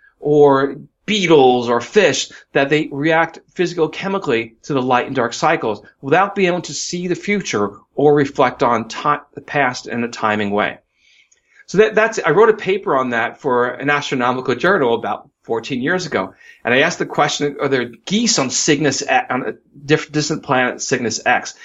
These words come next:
And Cygnus X's planet was s-, there, it was slightly off timing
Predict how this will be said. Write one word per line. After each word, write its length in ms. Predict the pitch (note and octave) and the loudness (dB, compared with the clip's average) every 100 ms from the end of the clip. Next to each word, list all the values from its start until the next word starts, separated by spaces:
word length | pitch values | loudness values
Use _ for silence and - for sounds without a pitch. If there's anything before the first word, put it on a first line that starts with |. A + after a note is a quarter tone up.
| - - | -20 -10
And 140 | - - | -4 0
Cygnus 400 | - F#3+ E3+ - | 2 4 2 2
X's 340 | D#3+ - C#3+ | 0 -2 -8
planet 540 | - F#3+ F#3 F3+ C#3 - - _ | -4 -2 2 2 2 -2 -16 _
was 420 | D3 D3 C#3 - _ | 2 2 2 -4 _
s-, 180 | - - - | -14 -14 -4
there, 160 | D#3+ F3 | 0 0
it 160 | E3 | -2
was 160 | D#3+ - | -4 -4
slightly 540 | - F#3 F3+ A3 G3+ | -4 2 2 4 0
off 260 | E3+ D#3+ - - _ _ _ _ | 2 2 0 -14 _ _ _ _
timing 680 | - F3+ G3 E3 C3+ C3 | -6 -2 0 0 -2 -4